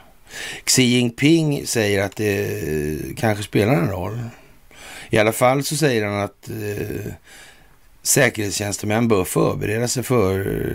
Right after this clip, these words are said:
det värsta scenariot nu. Enligt chefen för Folkrepubli-, Folkrepubliken Kina. Han som säger att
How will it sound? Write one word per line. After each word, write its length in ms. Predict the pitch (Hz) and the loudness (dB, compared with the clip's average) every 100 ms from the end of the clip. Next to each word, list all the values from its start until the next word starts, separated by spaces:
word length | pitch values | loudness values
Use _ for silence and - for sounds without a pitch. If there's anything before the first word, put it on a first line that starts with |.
| 107 | -2
det 60 | |
värsta 420 | 113 120 - - | 2 2 0 -8
scenariot 600 | 90 113 110 95 95 85 | -6 -2 -2 -4 -6 -10
nu. 240 | 98 98 98 123 - - - - - - - - - | -10 -10 -10 -12 -18 -20 -20 -20 -20 -18 -14 -10 0
Enligt 260 | 110 113 | 4 4
chefen 440 | 117 123 98 95 104 | 2 2 2 0 -6
för 120 | 110 | -6
Folkrepubli-, 880 | 123 139 95 101 101 - 95 98 - | -2 -2 -2 -4 -4 -6 -10 -10 -4
Folkrepubliken 920 | 131 117 104 98 95 98 95 - 92 - - - - | -4 -2 -4 -4 -6 -6 -4 -2 -2 -4 -12 -20 -8
Kina. 840 | - - 127 104 101 95 104 110 95 - - - - _ - - - - - - - - | -2 2 2 2 -4 -6 -4 -6 -8 -14 -20 -20 -20 _ -20 -20 -20 -20 -20 -20 -20 -2
Han 240 | 113 104 | 0 2
som 160 | 107 110 | 0 -2
säger 880 | - 110 104 101 101 98 95 90 - | -2 -2 -4 -4 -4 -4 -4 -6 -6
att 300 | 92 98 - | -4 -4 -6